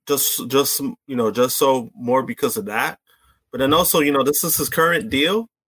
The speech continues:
You know, this is what he signed up for. So just like any free agent in any sport, you know,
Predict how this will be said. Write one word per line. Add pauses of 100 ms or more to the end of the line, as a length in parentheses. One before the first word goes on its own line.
(100)
You
know,
this
is
what
he
signed
up
for.
So (720)
just
like
any
free
agent
in
any
sport,
you
know,